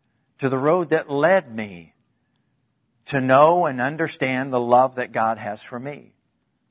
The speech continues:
John is known as the beloved disciple. He was the one that sat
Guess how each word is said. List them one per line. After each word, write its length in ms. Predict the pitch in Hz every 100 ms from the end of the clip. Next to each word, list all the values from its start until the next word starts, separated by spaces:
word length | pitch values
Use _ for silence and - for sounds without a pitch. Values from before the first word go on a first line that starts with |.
| _ _ _ _ _ _ _ _ _ _ _ _ 127
John 360 | 147 185 208
is 220 | 156 127 131
known 300 | 139 139 127
as 300 | 120 113 -
the 100 | 117
beloved 480 | 131 143 143 131
disciple. 720 | 117 113 143 123 120 - 53 _ _ _ _ _ _ _ _ _ _ _
He 120 | 147 151
was 180 | 147
the 80 | 143
one 240 | 135 135 135
that 160 | 127
sat 640 | - - 131 123 131 _